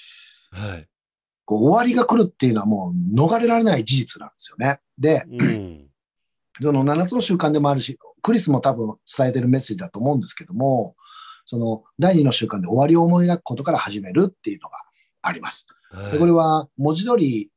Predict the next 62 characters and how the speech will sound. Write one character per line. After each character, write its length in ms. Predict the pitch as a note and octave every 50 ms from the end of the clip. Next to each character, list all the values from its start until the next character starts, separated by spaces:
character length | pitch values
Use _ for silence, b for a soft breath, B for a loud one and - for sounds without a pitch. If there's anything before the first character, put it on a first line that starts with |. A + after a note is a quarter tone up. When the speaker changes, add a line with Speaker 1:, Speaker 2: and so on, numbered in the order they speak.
| _
Speaker 2:
人 160 | - E3 F3+ C3
生 120 | - A#2
の 120 | G#2+ F#2+
終 40 | F#2
わ 100 | F#2 E2+
り、 160 | - C3+ - _ _ _ _ _ _ _ _ _
肉 180 | D3 C#3+ C#3 -
体 220 | D#3 C#3+ C#3+ C#3
の 220 | C#3 C3+ C3+ C3+ C3
終 140 | G#2+ F#2 E2+
わ 140 | B2+ B2+ -
り 120 | - - _ _ _ _ _ _ _ _ _ _ _ _ _ _ _ _ _ _
を 120 | F#3 F#3 F#3 - -
思 200 | B2+ C3+ C3+ C3+
い 80 | C3+ B2+
描 120 | C3+ C3
く 60 | -
こ 140 | - - G#2+
と 80 | D3+ -
か 80 | G3
ら 60 | D#3+ A2
始 220 | - - - -
め 100 | - -
る。 40 | - - _ _ _ _ _ C#3
Speaker 1:
う 40 |
ん。 80 | C#3 C#3+ - _ -
Speaker 2:
で、 140 | C3 C#3+ C#3
そ 160 | - - C#3
こ 100 | D#3 F3
か 80 | - C#4
ら 120 | C#4+ A3+
ミ 120 | C#3 C#3 C#3
ッ 20 |
シ 160 | C3+ - -
ョ 60 | C3+
ン 40 | C3
ス 100 | - -
テ 80 | - A#2+
ー 40 | A2+
ト 80 | -
メ 140 | G#2 G#2 G2
ン 60 | F2+
ト 140 | - F#3 A3
を 180 | G#3+ - - b b b b _ _ C3
描 140 | A#2 G#2
き 100 | - -
出 100 | - F2+ -
そ 160 | - - -
う 40 | - -
と。 80 | - - _ b b b b b b _ _ _
ま 100 | F3 C#3
あ、 20 |
こ 160 | - - F3 E3
う 60 | D#3+
い 100 | D#3+ D3+
う 420 | D3 C#3+ C#3 C3+ C3 B2+ B2 A#2+ A#2+ - _ _
メ 100 | C3 C3
ッ 40 | B2
セ 120 | - -
ー 20 | -
ジ 120 | - -
が 100 | - -